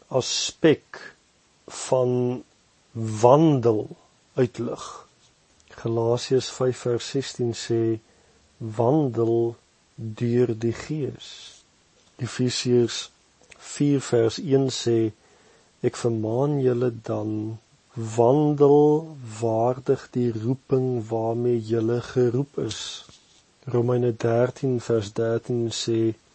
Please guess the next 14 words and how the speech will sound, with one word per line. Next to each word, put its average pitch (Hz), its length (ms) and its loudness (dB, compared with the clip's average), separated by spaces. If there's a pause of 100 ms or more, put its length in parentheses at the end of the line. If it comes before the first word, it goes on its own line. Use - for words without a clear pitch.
(360)
"Laat 113 400 -4
ons 120 320 -6
welvoeglik 117 760 -2
wandel 127 840 0
soos - 340 -6
in 123 180 -6
die 120 180 -4
dag, - 520 -12 (920)
nie 123 220 -2
in 127 200 -2
brassery 127 800 0
en 127 120 -4
dronkenskap 127 880 -6
nie." 110 160 -12